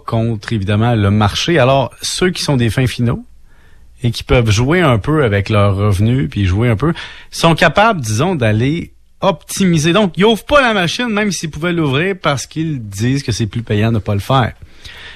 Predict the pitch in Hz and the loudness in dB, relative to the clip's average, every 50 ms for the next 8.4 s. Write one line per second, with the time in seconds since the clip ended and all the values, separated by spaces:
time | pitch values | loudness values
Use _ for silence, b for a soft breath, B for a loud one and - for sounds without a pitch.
0 | B B - 110 95 92 107 120 117 131 160 180 165 - - b b b b b | B B 0 2 2 4 4 6 6 6 4 4 2 0 -6 b b b b b
1 | _ 117 113 104 98 - 147 120 107 - - 110 98 113 107 - - 104 110 110 | _ -6 -6 -4 -4 -2 -2 -2 -2 -2 -2 0 0 0 0 0 0 0 0 2
2 | - 160 165 151 - 101 110 - 127 113 113 110 117 110 - - 120 123 143 131 | 2 2 2 2 0 -4 -8 -8 -6 -4 -2 -2 -2 -2 0 0 0 2 2 2
3 | 120 117 104 - - 143 131 113 107 131 127 - 117 110 110 113 113 107 113 110 | 0 -2 -2 0 0 0 2 2 2 0 0 0 2 2 2 2 2 2 2 2
4 | 101 196 202 175 143 131 131 131 127 151 160 147 127 113 120 123 117 104 98 90 | 2 2 2 2 2 2 2 2 2 2 2 2 2 2 2 2 0 0 -2 0
5 | 120 135 151 160 143 - - B B B B B B B B - - 110 113 113 | 2 2 2 2 0 -2 -8 B B B B B B B B -6 -2 0 0 2
6 | 110 113 113 110 113 113 101 127 143 156 143 127 120 101 110 104 - - - 131 | 2 2 2 2 2 2 2 2 2 2 2 2 0 0 -2 -2 -2 0 0 0
7 | 127 110 - 151 160 156 131 - - 117 - - - - 151 147 117 - 104 - | 0 2 2 2 2 2 0 0 -4 -6 -6 -4 -2 0 0 2 2 0 -2 -4
8 | - - 123 135 143 151 139 | -4 -2 0 0 2 0 0